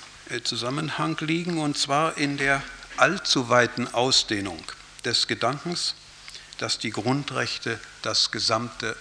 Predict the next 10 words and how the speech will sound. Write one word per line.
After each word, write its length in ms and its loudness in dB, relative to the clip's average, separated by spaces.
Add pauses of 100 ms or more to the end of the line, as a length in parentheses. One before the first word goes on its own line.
(140)
Recht 340 -4 (280)
beeinflussen. 680 -6 (2000)
Damit 340 -2
kann 320 2 (280)
jede 420 4
Rechtsfrage 800 2 (960)
letztlich 580 2
zu 160 2
einer 240 6
Grundrechtsfrage 960 0